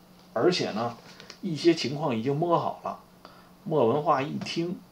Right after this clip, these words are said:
不得了了，啊，这还得了啊？马上要向上面报告了。由此呢，引发了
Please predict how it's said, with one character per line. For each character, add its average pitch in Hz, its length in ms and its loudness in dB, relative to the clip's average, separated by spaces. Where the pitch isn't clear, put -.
不 120 100 2
得 101 160 4
了 - 280 0
了， - 1080 -16
啊， 95 200 -6
这 190 240 8
还 110 120 -2
得 101 160 0
了 101 120 2
啊？ - 320 -4
马 147 380 8
上 196 260 8
要 143 100 8
向 127 220 0
上 127 180 4
面 104 200 -2
报 139 180 12
告 131 220 10
了。 - 120 -12
由 147 300 8
此 - 360 0
呢， 113 240 -4
引 98 300 -2
发 131 280 6
了 - 180 0